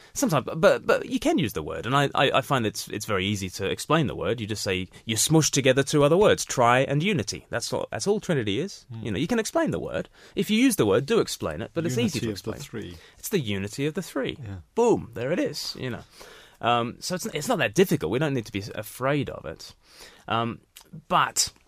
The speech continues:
Speaker 1: the main, the main issue is it's not so much about being Trinitarian.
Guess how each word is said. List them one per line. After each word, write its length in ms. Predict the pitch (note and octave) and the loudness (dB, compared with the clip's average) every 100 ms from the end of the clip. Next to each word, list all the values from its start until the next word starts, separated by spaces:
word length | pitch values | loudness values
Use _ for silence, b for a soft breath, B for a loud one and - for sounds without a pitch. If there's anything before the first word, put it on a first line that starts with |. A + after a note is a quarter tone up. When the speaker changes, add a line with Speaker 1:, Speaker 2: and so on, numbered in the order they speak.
| _ b b b _ | _ b b b _
Speaker 1:
the 100 | B2 | -4
main, 540 | C#3+ - B3+ A#3+ G#3+ | -4 -6 -4 -2 0
the 80 | F3 | 0
main 280 | F3 A#3+ G#3+ | -2 -2 -2
issue 360 | B2 - A2+ G2+ | -2 -4 -6 -4
is 220 | G#2 G2 - | -4 -6 -8
it's 140 | - | -4
not 160 | G#3+ - | -4 -2
so 180 | C4 | 0
much 220 | G#3+ F3 C#3+ | 0 0 -2
about 440 | B2+ A#2+ A#2 G#2+ | -2 -2 -2 -4
being 440 | A2+ A#2 A2+ G#2 | -4 -2 0 -2
Trinitarian. 800 | G2 G#2+ F#2 - F2 D2+ D#2 D2+ | -4 -6 -6 -6 -10 -10 -14 -18